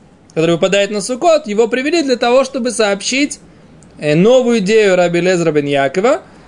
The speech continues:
в которой на-, в которой с-, гласит, что мы не трубим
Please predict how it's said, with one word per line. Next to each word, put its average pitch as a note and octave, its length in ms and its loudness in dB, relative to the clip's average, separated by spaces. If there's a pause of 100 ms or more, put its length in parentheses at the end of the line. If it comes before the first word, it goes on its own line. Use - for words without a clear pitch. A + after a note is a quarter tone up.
(140)
в - 60 -20
которой F3 380 0
на-, G#3+ 140 0
в F#3 80 -10
которой G3+ 440 0
с-, - 120 -10
гласит, A3+ 600 0
что - 180 -2
мы A#3+ 200 2
не C#4+ 300 2
трубим E4 560 -2